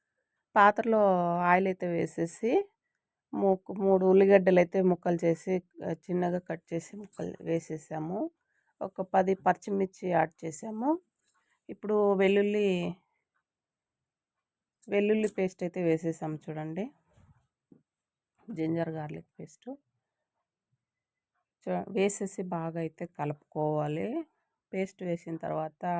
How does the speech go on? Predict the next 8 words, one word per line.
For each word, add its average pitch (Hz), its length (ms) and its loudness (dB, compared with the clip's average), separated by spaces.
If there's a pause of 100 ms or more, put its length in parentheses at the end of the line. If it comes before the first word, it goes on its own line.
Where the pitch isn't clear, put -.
(100)
అడగంటుతుంది 156 760 -8
కదా, 156 280 -12 (640)
అంటుకోకుండా 175 760 -4
చూసుకొని 175 580 -14
బాగా 160 300 -10
తిప్పుకోవాలి. 151 840 -8
దూరగా 175 440 -4
వేగాక 156 500 -10